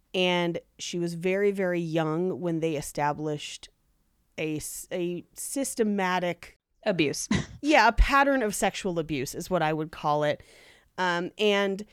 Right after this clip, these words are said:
Speaker 1: he talks about it in as if it is consensual, which of course it is not. Um, and talks about it from her mid to late teens, but we find out from her older sister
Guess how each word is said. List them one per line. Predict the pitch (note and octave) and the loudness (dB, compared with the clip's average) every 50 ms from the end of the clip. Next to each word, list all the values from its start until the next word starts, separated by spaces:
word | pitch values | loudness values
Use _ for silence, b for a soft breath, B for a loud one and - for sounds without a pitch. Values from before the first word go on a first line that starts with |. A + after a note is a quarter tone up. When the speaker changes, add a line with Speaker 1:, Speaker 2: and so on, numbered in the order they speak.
| b b b b b | b b b b b
Speaker 1:
he | b - - - - D4+ D4 D4 D4 D4 D4 D4 C#4+ - - | b -18 -16 -8 -4 -2 0 0 2 0 0 0 -2 -4 -6
talks | - - - A3+ G3+ G3+ G3 - - | -10 -8 -2 0 0 0 0 -2 -6
about | G3+ F#3 G3 F3 F3+ F3+ F3+ | -2 0 2 2 4 2 0
it | F3 F3+ - | -2 -4 -2
in | F#3+ F#3 F3+ F3 F3 E3+ - _ _ _ _ _ _ _ - - | -2 0 0 0 0 -2 -4 _ _ _ _ _ _ _ -4 -2
as | G3 G3 G3+ | -2 0 0
if | G#3 - | 0 0
it | G#3+ F#3 | 0 -2
is | F#3 - - | -2 -6 -4
consensual, | - F3+ - - D#3+ D3 D3 - - C#3+ A2+ G#2 - - | -8 -8 -6 -6 -8 -8 -8 -8 -12 -10 -10 -10 -10 -8
which | F#3 E3+ - - | -8 -8 -8 -8
of | - E3+ - - | -10 -12 -12 -6
course | - F3+ D#3+ - | -6 -6 -4 -4
it | F#3 F3 | -6 -6
is | F3+ F3 | -6 -6
not. | E3+ C3 C3 C3+ - - - - B B B B B B B B B B | -6 -6 -6 -8 -10 -12 -14 -20 B B B B B B B B B B
Um, | - F3+ F3+ E3+ E3 D#3 D3 C#3 C3 C#3 E3+ _ _ _ _ _ _ _ _ _ _ _ _ _ _ _ _ - - _ - - | -4 -2 0 0 0 0 -2 -2 -4 -6 -10 _ _ _ _ _ _ _ _ _ _ _ _ _ _ _ _ -20 -20 _ -2 2
and | G#3 G#3 G3+ | 2 2 2
talks | G3 G3 G3+ G3+ - | 2 0 -4 -4 -2
about | G#3 G#3+ G3+ | -2 -2 -2
it | - - | -2 -2
from | - G3 F#3 | -6 -6 -4
her | F3 F#3 | -2 -2
mid | F3+ F#3 F3+ F3 | -2 -2 -2 -4
to | - F3 | -4 -6
late | D#3+ E3 - - | -4 -6 -6 -6
teens, | - - A#3 A#3 A3+ A3 G#3+ F#3+ | -10 -6 -4 -2 -2 -2 -2 -2
but | - D#3+ | -4 -6
we | D#3 F3 F#3 F3+ F3 - _ _ _ _ _ _ _ - | -4 -4 -6 -6 -8 -10 _ _ _ _ _ _ _ -6
find | - F#3 F#3+ G3 F#3+ F#3 | -4 -2 0 0 2 2
out | F3 D3 - | 0 0 0
from | - E3+ D#3+ | -6 -10 -8
her | E3+ E3+ C#3 | -6 -6 -6
older | A#2+ D#3 D3+ B2 - | -6 -6 -8 -10 -10
sister | - - A3 G#3 - - F#3 F3+ E3+ | -6 -6 -6 -6 -2 0 0 0 0